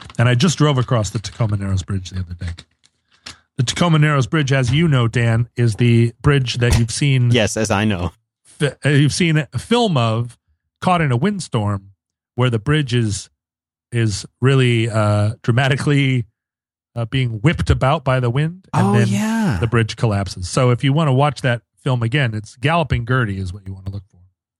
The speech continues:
Speaker 1: And, uh, then there's a little, little f-, picture, might be a sticker of a goat, and it's, like, red tinted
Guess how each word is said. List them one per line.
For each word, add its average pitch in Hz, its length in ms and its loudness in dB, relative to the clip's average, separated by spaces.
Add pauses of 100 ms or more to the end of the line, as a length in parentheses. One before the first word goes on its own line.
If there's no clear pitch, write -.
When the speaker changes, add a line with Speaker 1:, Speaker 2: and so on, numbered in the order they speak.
(1500)
Speaker 1:
And, 131 280 2
uh, 123 120 2
then 139 200 2
there's 139 220 4
a 127 40 4
little, 202 640 4 (1000)
little 151 200 4
f-, - 260 -4
picture, 170 340 2
might 143 320 4
be 151 200 2
a 127 180 0
sticker 156 600 0 (880)
of 123 200 2
a 120 100 4
goat, 123 460 2 (580)
and 120 120 0
it's, 113 320 -4
like, 113 260 0
red 127 720 2 (760)
tinted 117 540 -2